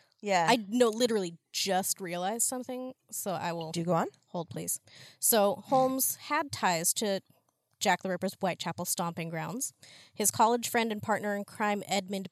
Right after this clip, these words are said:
Speaker 2: Buckley, was from a wealthy Whitechapel family. Holmes even had a recorded residence in the area during the time of Jack's reign of terror.
Speaker 1: Which is interesting because there weren't wealthy families in Whitechapel.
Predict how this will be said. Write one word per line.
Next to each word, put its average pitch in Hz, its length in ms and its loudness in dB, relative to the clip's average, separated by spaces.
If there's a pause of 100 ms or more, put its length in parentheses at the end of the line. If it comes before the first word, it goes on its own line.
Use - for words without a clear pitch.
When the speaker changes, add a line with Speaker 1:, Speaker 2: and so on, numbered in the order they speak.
Speaker 2:
Buckley, 190 520 -2
was 214 200 0
from 208 180 0
a 196 80 0
wealthy 190 400 -2
Whitechapel 175 640 -4
family. 240 580 -4 (460)
Holmes 247 340 0
even 240 220 0
had 226 180 2
a 220 60 -2
recorded 247 640 -2
residence 233 580 0
in 220 180 -4
the 254 120 -4 (100)
area 320 500 0
during 190 300 -2
the 190 60 -6
time 220 440 -6
of 185 120 -4
Jack's - 580 -4
reign 170 220 -6
of - 120 -12
terror. - 600 -6 (240)
Speaker 1:
Which 185 120 -10
is 180 120 -6
interesting 208 500 -6
because 170 280 -12
there 175 140 -10
weren't 180 240 -10
wealthy 175 320 -10
families 190 460 -10
in 170 60 -10
Whitechapel. 170 640 -12